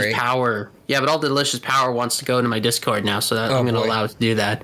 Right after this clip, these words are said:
Speaker 1: Makes sense, makes sense.
Speaker 2: All right, I
Speaker 1: So
Speaker 2: got
Speaker 1: as a
Speaker 2: corrections.
Speaker 1: Oh, yes.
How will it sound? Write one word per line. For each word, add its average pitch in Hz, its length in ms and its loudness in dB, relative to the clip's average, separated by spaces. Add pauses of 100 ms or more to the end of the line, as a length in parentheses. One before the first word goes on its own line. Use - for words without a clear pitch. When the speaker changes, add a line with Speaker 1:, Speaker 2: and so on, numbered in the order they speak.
(100)
Speaker 1:
Makes 117 240 0
sense, 113 220 0
makes 104 220 0
sense. 104 280 2
Speaker 2:
All 120 240 -2
right, 113 280 0
I 165 120 -2
Speaker 1:
So 190 60 0
Speaker 2:
got 220 120 2
Speaker 1:
as 220 80 2
a - 20 2
Speaker 2:
corrections. 135 540 0 (380)
Speaker 1:
Oh, 160 120 2
yes. 156 360 -2